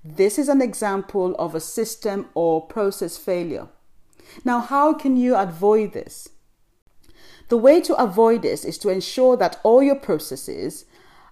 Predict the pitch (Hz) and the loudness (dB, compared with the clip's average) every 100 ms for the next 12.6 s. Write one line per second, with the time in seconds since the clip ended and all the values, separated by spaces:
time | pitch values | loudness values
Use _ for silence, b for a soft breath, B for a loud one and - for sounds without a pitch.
0 | - 190 185 180 175 165 208 233 247 214 | -2 0 2 0 -4 -4 2 2 2 2
1 | 202 175 214 220 202 160 139 147 104 - | 2 2 -2 -2 -2 -2 -4 -6 -10 -12
2 | - _ _ _ - - _ _ _ - | -20 _ _ _ -20 -20 _ _ _ -8
3 | 190 214 269 - - b b 196 - 247 | -2 0 0 -4 -20 b b -10 -4 0
4 | 320 - 330 - 185 - 160 180 - - | 0 0 -2 0 -2 -2 -2 -2 -6 -14
5 | 175 208 233 247 240 170 - 185 - - | -4 0 2 2 2 -2 -2 -4 -6 -6
6 | 214 214 190 156 233 240 262 254 226 214 | -2 0 -2 0 -2 -2 -2 0 2 2
7 | 170 180 180 202 220 202 165 156 160 156 | 2 0 0 -2 -2 -2 -2 -2 -2 -2
8 | 170 190 190 156 104 - - 107 175 - | -2 -2 -2 -4 -6 -8 -6 -4 -4 -8
9 | - b b b b b - B B 214 | -20 b b b b b -20 B B 0
10 | 226 220 214 233 294 - 262 247 208 156 | 2 2 2 2 2 2 0 2 -2 -2
11 | 156 - 143 151 - 165 - 185 185 185 | -6 -6 -6 -6 -4 -4 -2 -2 -2 -4
12 | - 156 220 170 - | -8 -6 -4 -4 -6